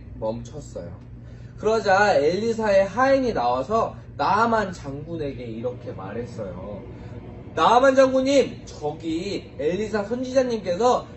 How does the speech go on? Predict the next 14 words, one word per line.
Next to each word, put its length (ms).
장군님이 1160
요단강에 920
가서 520
몸을 680
일곱 600
번 220
씻으면 680
병이 420
아주 500
깨끗이 680
나을 360
거라고 320
말했습니다. 1040
그러니까 680